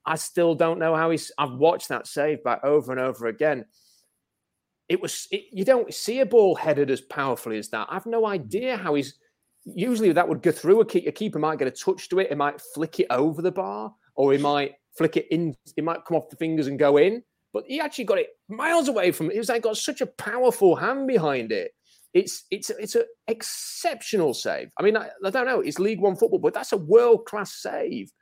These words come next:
from Eystedt. You have to give credit for that. And there were just so many little moments like that that just made the game. You just, you, you sat there and thought, "This is, this is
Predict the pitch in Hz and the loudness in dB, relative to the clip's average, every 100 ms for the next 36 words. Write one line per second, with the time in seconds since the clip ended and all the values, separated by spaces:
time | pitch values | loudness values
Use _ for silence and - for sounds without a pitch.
0 | _ _ _ 151 151 220 220 - 101 107 | _ _ _ 2 2 4 2 0 -4 0
1 | 135 202 214 - 117 175 185 - _ - | -2 -2 -8 -10 -4 -2 -2 -6 _ -14
2 | 196 208 - 127 156 - 139 156 151 214 | -8 -8 -8 -8 -8 -8 -6 -6 -4 -6
3 | - 262 285 226 220 147 180 220 196 - | -4 -6 0 0 2 0 -2 -2 -4 -8
4 | 123 117 107 160 117 - _ _ _ _ | -8 -8 -6 -6 -6 -12 _ _ _ _
5 | _ _ - - 151 165 160 190 202 139 | _ _ -6 -2 -2 -2 -2 0 0 -2
6 | 123 156 190 143 127 143 - 156 170 214 | -2 -2 -2 -4 -4 -6 -8 -6 -6 -6
7 | 170 131 _ - - 202 - 165 151 - | -8 -10 _ -14 -14 -14 -12 -12 -12 -14
8 | - - - - _ - - 165 | -12 -12 -16 -20 _ -14 -12 -14